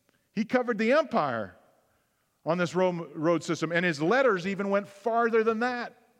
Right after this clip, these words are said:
because of this peace and this language and this system of them.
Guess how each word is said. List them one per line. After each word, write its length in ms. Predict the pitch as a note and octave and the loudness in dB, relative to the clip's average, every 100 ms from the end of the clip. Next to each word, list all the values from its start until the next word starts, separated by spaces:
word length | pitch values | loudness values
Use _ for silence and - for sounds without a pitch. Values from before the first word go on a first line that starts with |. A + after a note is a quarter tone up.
| _ _ _ _ _ _ _ | _ _ _ _ _ _ _
because 300 | B2 - F3 | -14 -4 -4
of 80 | D#3 | -2
this 200 | C3+ - - | -8 -10 -12
peace 420 | F#3 A3+ A3 - | -6 -4 -6 -8
and 120 | B2+ | -10
this 200 | A2 - | -10 -10
language 560 | B2+ D#3+ A3+ G#3+ G#3+ E3+ | -6 -4 -4 -4 -6 -6
and 100 | A2+ | -10
this 200 | G2+ - _ - _ _ _ _ _ _ _ _ | -10 -16 _ -20 _ _ _ _ _ _ _ _
system 580 | - - A3+ - - F#2+ F2 _ _ _ | -20 -12 -12 -12 -12 -14 -14 _ _ _
of 160 | G#2 F2+ | -16 -16
them. 160 | C#2+ | -20